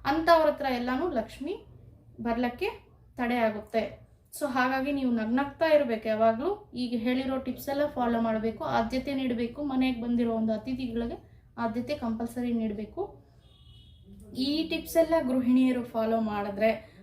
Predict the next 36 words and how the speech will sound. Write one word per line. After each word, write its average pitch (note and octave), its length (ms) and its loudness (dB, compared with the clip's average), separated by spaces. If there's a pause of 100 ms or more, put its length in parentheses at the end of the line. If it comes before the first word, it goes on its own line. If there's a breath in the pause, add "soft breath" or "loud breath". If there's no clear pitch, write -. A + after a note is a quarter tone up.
(100)
ಅವ್ರ A3+ 160 2
ಹತ್ರ B3 220 -2 (140)
ದುಡ್ಡು A#3+ 240 0
ಯಾವಾಗ್ಲೂ A3 400 2
ಇರುತ್ತೆ. A3 540 -4 (100)
ಜೊತೆಗೆ A3 360 -4
ನೀವು A3+ 200 0
ಶ್ರಮ A3 440 -2
ಇದ್ರೇನೆ C4+ 440 0
ಇಲ್ಲಿ C#4+ 220 2
ರಿಸಲ್ಟು. B3+ 800 0 (300 soft breath)
ನಾನು A#3+ 160 2
ಇವೆಲ್ಲ C#4 280 4
ಮಾಡ್ತಾ C#4 420 2
ಇದ್ದೀನಿ, B3+ 420 0
ಆದ್ರೂ B3+ 260 2
ನನ್ನ C4 220 2
ಹತ್ರ B3 160 -4 (340)
ಹಣ A#3+ 180 2 (120)
ನಿಲ್ತಾ B3+ 280 0
ಇಲ್ಲ A#3 160 2
ಅಂದ್ರೆ B3 240 0
first B3+ 360 -10
of D4 120 -2
all D4+ 100 0
ನೀವು B3 160 2
ನೆಗೆಟಿವ್ C4 520 -2
ವರ್ಡ್ಸ್ನ A#3 400 -2 (480 loud breath)
ಮಾತಾಡೋದು A3+ 560 2
ಅವಾಯ್ಡ್ A3+ 420 4
ಮಾಡ್ಬೇಕು G#3 460 -4
ಮನೆಯಲ್ಲಿ. A3 800 -2 (540)
ಗೃಹಿಣಿಯರು D4 560 2
ಮಾತಾಡೋ B3 400 0
ನೆಗೆಟಿವ್ B3+ 500 0
ವರ್ಡ್ಸಿಂದ A#3 500 2